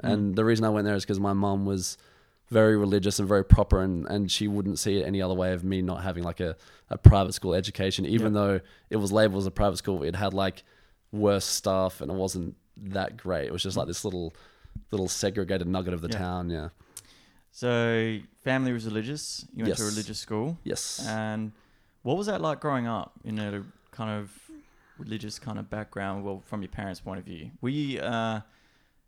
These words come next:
Speaker 1: just pretty much as soon as you're growing up with it, that, that's just all you had to know, that kind of thing? Or was it
Speaker 2: You,
Speaker 1: more
Speaker 2: you
Speaker 1: given,
Speaker 2: don't
Speaker 1: like,
Speaker 2: know
Speaker 1: a
Speaker 2: any,
Speaker 1: choice?
Speaker 2: you don't know any different. No, it was never
Speaker 1: Yeah.
Speaker 2: a choice, 'cause it was never a choice for my parents. Like,
Speaker 1: Yeah.
Speaker 2: and, and the way my mother sees it is, like,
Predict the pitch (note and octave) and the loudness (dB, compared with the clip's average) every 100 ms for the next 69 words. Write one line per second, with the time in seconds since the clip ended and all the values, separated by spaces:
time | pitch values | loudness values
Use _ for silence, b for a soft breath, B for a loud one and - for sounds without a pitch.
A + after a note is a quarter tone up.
0 | _ - - - A#2 A2 G#2 A#2 - A#2 | _ -18 -10 -6 -2 -2 -4 -6 -10 -6
1 | A2 G#2 G2+ G#2 G2 G2 F#2 G2 G2 G#2 | -6 -6 -6 -4 -4 -4 -6 -6 -8 -6
2 | F2+ - F#2+ - G#2 G2 G2 G#2 G2+ G2+ | -8 -8 -10 -8 -12 -8 -8 -8 -10 -8
3 | G2 F#2+ F#2 F#2 G#2 F#2+ - A#2 D#3+ - | -8 -6 -8 -8 -10 -12 -8 -8 -6 -4
4 | D3+ G#2 E3 F#3+ A#3+ A#3 E3+ D3 F#2+ E2+ | -2 -2 -2 0 0 0 0 0 -2 -8
5 | - D#3 G3 F#3+ E3 C#3+ A#2+ A#2+ B2 B2 | -2 2 4 6 4 4 2 0 2 4
6 | B2 B2+ C#3+ C#3 A2+ - G#2 G#2 C3 B2+ | 4 4 4 4 4 4 2 4 2 4
7 | D#3+ D#3 C3+ A#2+ A#2 G#2 G#2+ F#2+ E2+ A#2 | 4 6 4 4 -2 6 6 6 -2 2
8 | A2 - - - - - B2 A#2+ G#2+ B2+ | 2 0 -14 -20 -14 0 4 4 6 6
9 | B2 C3 B2 G#2+ A2+ G#2+ A2 G#2 G#2 G#2+ | 8 8 8 6 4 4 2 2 0 0
10 | G2+ G#2 F#2+ | 2 0 0